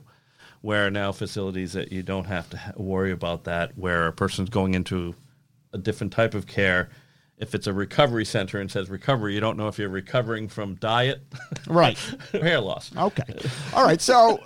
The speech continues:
Speaker 2: <laughs> so there's really no cons that we can speak of. Oh, oh, I guess, let's be fair. What about if I don't take my Suboxone on a continuous basis? Is there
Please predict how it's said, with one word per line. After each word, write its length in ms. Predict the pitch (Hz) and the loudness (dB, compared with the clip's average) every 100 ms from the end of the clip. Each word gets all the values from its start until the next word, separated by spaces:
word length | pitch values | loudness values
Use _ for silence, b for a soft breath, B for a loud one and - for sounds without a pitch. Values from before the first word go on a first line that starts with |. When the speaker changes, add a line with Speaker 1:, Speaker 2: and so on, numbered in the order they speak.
| - | -10
Speaker 2:
<laughs> 140 | - | -14
so 520 | - - - 196 196 247 | -10 -6 -4 -2 0 0
there's 220 | 262 226 | 0 -2
really 280 | 285 294 247 | 0 2 4
no 540 | 220 233 240 226 214 165 147 | 8 8 10 8 6 -4 -10
cons 640 | - - 220 208 196 196 | -4 2 4 6 6 4
that 180 | 151 170 | 4 4
we 120 | 160 | 4
can 400 | 143 160 143 151 - _ _ _ _ _ _ | 2 4 4 2 -4 _ _ _ _ _ _
speak 440 | - - 226 214 | -16 -6 -4 2
of. 120 | 214 208 | 4 6
Oh, 140 | 254 | 8
oh, 140 | 214 240 | 8 6
I 60 | |
guess, 260 | 233 233 - - - _ _ _ - | 6 2 0 -14 -20 _ _ _ -6
let's 200 | 170 - | -6 -2
be 120 | 190 | -2
fair. 540 | - 254 247 175 180 b b b b _ _ _ | 0 4 6 8 6 b b b b _ _ _
What 300 | 175 160 220 | -8 4 6
about 340 | 220 208 202 - | 8 8 8 6
if 180 | 190 151 | 2 4
I 160 | 180 | 6
don't 540 | 156 - 196 226 233 - | 4 4 4 4 2 -2
take 320 | 196 185 - | 0 0 2
my 140 | 175 | 0
Suboxone 800 | 160 - 139 160 160 - - 170 160 | 0 0 0 2 2 0 0 0 2
on 180 | 160 | 2
a 60 | 151 | 2
continuous 720 | - 143 156 143 135 131 - | 0 2 4 6 6 4 2
basis? 600 | - 202 226 - 175 156 | 2 4 4 6 6 6
Is 260 | - 170 143 | 4 4 6
there 380 | 156 156 147 | 8 8 8